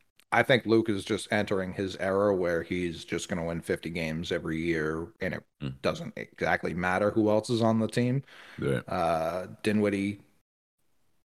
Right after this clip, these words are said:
Speaker 1: the second he got there, looked like the Dinwiddie who got that Bitcoin contract. Um,
Speaker 2: He got out of Washington vibes, man, where apparently
Speaker 1: <laughs> Yeah.
Speaker 2: they just hated his guts.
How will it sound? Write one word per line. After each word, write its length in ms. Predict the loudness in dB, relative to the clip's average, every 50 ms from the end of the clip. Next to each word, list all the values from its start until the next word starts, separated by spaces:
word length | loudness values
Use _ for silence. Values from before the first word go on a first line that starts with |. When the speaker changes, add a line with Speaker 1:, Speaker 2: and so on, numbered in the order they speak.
| _ _ _ _ _ _ -12
Speaker 1:
the 260 | -12 -6 -2 -2 0
second 400 | 0 4 4 4 6 6 6 6
he 80 | 6 6
got 300 | 6 8 8 8 10 12
there, 180 | 12 12 12
looked 200 | 12 10 10 8
like 180 | 8 6 6 4
the 60 | -2
Dinwiddie 420 | 0 2 2 4 4 4 4 4
who 80 | 4 4
got 300 | 4 4 4 4 4 4
that 260 | 2 2 2 2 6 6
Bitcoin 480 | 6 6 8 6 6 6 6 6 6
contract. 680 | 8 8 8 8 8 8 8 8 8 8 6 2 -6 -16 _ 0
Um, 600 | 2 2 4 4 4 2 2 2 2 0 0 -2 -4 _ _ _ _ 2
Speaker 2:
He 100 | 8 10
got 160 | 12 12 12
out 120 | 12 12
of 100 | 12 12
Washington 520 | 12 12 12 12 12 12 8 6 6 8 10
vibes, 420 | 10 10 10 10 8 6 4 4
man, 200 | 4 6 6 8
where 100 | 10 10
apparently 320 | 12 12 12 12 12 12 12
Speaker 1:
<laughs> 40 |
Yeah. 380 | 12 12 12 12 12 10 8 4 0 -6 4 6
Speaker 2:
they 80 | 8
just 180 | 8 8 6 8
hated 340 | 8 10 12 12 12 12 12
his 160 | 12 12 12
guts. 520 | 12 12 12 12 12 10 4 -4 -6 -6